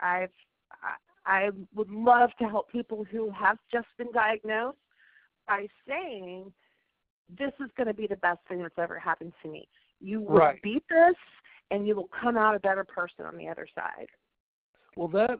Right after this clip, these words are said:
Speaker 2: is an amazing, you know, in other words, I didn't even, like, remember when I talked to you, I thought when I talked about Slewfoot and your podcast, and the deal is, in the meantime, you were a miracle yourself.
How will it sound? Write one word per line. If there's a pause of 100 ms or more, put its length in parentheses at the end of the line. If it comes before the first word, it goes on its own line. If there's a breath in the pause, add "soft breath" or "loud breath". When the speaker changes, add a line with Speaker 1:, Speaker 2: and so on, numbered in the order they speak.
Speaker 2:
is
an
amazing, (440 soft breath)
you
know,
in
other
words,
I
didn't
even,
like,
remember
when
I (140)
talked
to
you,
I
thought
when
I
talked
about (140)
Slewfoot (420 soft breath)
and
your
podcast, (360 soft breath)
and
the
deal
is,
in
the
meantime, (300 soft breath)
you
were
a
miracle
yourself.